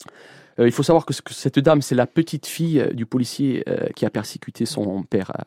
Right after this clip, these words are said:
à l'époque. Donc ça, euh, offre vraiment une, euh, un souffle, euh, et une pertinence, euh, euh,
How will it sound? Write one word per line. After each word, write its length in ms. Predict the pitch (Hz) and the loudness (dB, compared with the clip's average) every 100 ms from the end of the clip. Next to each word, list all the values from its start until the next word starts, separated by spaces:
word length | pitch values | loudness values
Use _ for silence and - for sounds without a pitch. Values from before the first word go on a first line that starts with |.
| - | -8
à 60 | 143 | -8
l'époque. 380 | 135 143 175 - _ _ _ - | -2 -2 -2 -8 _ _ _ -10
Donc 160 | 107 - | -10 -6
ça, 360 | 104 107 95 | -6 -4 -4
euh, 260 | 98 95 98 - - - - - - | -6 -8 -10 -12 -16 -20 -20 -12 -4
offre 280 | 113 - 101 | -4 -4 -6
vraiment 380 | 113 117 123 | -2 0 0
une, 260 | 110 113 110 | 0 -2 -2
euh, 320 | 107 104 95 90 69 62 50 50 - - - - - - | 0 -2 -2 -2 -4 -4 -6 -10 -14 -16 -20 -20 -10 -6
un 100 | 104 | -4
souffle, 380 | - 127 - 107 | -4 -6 0 0
euh, 180 | 104 - - - - | 0 -2 -4 -6 -4
et 240 | 110 110 - | 0 0 0
une 120 | 113 | -2
pertinence, 580 | - 95 120 120 113 - | -2 -4 0 0 -2 -4
euh, 120 | 92 - - - - - | -6 -6 -8 -12 -14 -10
euh, 100 | 92 | -8